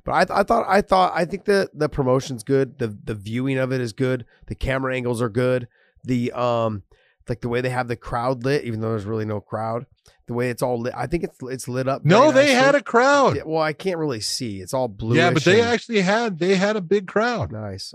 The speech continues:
Speaker 1: I mean, I thought it was
Speaker 2: Yeah.
Speaker 1: a good, I watched it.
Speaker 2: 'Cause
Speaker 1: I
Speaker 2: they
Speaker 1: wa-
Speaker 2: were in Tampa, Florida.
Speaker 1: I watched most of stuff with, uh, most of stuff with no, um, sound, so I don't hear the commentary.
Speaker 2: <laughs> So,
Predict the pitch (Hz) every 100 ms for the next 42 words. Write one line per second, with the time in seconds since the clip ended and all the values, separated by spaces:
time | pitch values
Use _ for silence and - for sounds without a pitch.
0 | - 143 143 202 208 170 135 - 120 113
1 | 104 - 113 127 123 - 127 175 202 196
2 | 165 - 180 180 170 - 185 185 90 73
3 | _ - 123 147 - 123 120 104 - 110
4 | 101 98 98 - 95 92 110 - 101 117
5 | 117 101 98 - 95 95 95 95 95 90
6 | 87 90 87 85 90 _ _ _ _ _
7 | _ _ _ _ - 101 98 90 90 90
8 | 113 160 - 165 - - 131